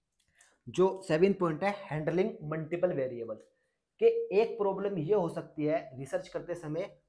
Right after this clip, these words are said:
हमने बताया कि हमारा main focus smoking पे है, smoking को रोकना है lungs के अंदर होने से,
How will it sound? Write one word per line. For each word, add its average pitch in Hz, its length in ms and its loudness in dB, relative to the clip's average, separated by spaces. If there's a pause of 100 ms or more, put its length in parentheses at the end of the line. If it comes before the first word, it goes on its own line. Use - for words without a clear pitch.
हमने 175 240 0
बताया 156 360 2
कि - 540 -4
हमारा 170 260 2
main 180 260 0
focus - 520 -10
smoking 175 540 -4
पे 165 60 2
है, 135 280 -2
smoking 175 520 -6
को 196 140 -4
रोकना 151 320 -2
है 170 100 -4
lungs 160 220 -6
के 160 80 -12
अंदर 147 180 -8
होने 123 220 -4
से, 110 120 -20